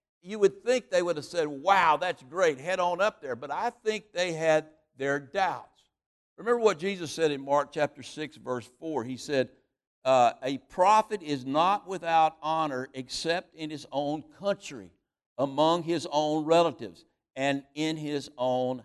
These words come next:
house." So I have no doubt that they tried to, they kinda thought Moses has, maybe had lost it a little bit, and they tried to talk him out of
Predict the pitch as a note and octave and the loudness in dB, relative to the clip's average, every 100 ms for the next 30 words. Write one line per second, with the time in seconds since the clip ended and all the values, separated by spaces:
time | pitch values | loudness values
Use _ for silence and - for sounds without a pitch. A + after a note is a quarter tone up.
0 | _ D3+ C#3+ B2+ F#2 - - _ _ _ | _ -14 -6 -6 -6 -12 -20 _ _ _
1 | _ F3+ F#3 C4 C#4+ C#4 E3 D#3+ F3+ G3+ | _ -2 0 2 2 2 0 4 8 10
2 | F#3 D3 F3+ E3 B2+ C3+ C3 F3 C4 - | 8 2 6 6 6 0 -6 -6 -6 -6
3 | G#3 G#3 F#3+ C#3+ - _ C#3+ B3 C4 C#4+ | -2 0 -2 -6 -18 _ -4 -4 -2 -6
4 | F3+ - F3+ D#3 _ _ _ D#3+ F3+ D3 | -6 0 0 0 _ _ _ 2 2 2
5 | C#3 C3 B2 _ C#3 D#3 C#3+ A#2+ A#2+ C#3 | -10 -14 -18 _ -8 -6 -8 -10 -4 0
6 | G3 A3 - C#3 B2 A#2+ A#2 G2+ G2 C3+ | 0 0 -6 -10 -8 -4 -4 -4 -2 -2
7 | D3+ _ _ _ _ D3 D#3 D#3 A3 - | -2 _ _ _ _ 0 2 2 2 0
8 | G3 F3+ F3 E3+ - D#3 C#3 C#3 - D3 | 2 4 2 -4 -8 0 2 2 -2 -10
9 | C#3 B2 A#2+ A#2+ | -6 -4 -2 -4